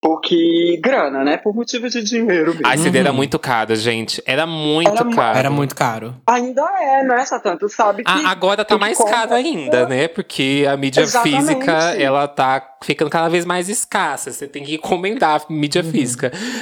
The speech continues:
Speaker 2: Mas era muito louco como, tipo, pra uma gravadora investir a ponto de você ven-, é, vender C D, né?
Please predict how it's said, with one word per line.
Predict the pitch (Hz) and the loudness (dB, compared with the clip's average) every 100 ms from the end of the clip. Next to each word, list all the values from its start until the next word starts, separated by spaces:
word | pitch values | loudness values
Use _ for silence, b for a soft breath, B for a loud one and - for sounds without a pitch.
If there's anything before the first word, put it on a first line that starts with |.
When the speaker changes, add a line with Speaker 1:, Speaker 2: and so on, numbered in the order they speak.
| B | B
Speaker 2:
Mas | - 151 | -2 0
era | 170 175 | 2 0
muito | 170 190 - | 0 -2 -2
louco | 254 190 156 185 - 202 | 0 2 2 0 -4 -6
como, | - 160 151 156 | 0 0 2 -2
tipo, | - 156 - 156 147 127 131 - | -2 -4 -2 0 2 2 -2 -2
pra | 127 | 0
uma | 139 175 | 2 0
gravadora | 180 156 123 139 135 | 0 0 0 0 0
investir | 131 135 139 - - - 131 175 - | -2 -2 -2 -4 -4 -2 -2 -2 -2
a | 131 | -2
ponto | - 147 131 131 | -2 -2 -2 -4
de | 123 | -4
você | 123 127 - 120 | -4 -2 -2 -2
ven-, | 120 135 - | -2 -6 -2
é, | 110 110 | 0 0
vender | 120 123 117 120 | -2 -2 -2 -2
C | 143 | -2
D, | 123 117 113 | -2 0 0
né? | 156 160 123 170 | 0 0 0 0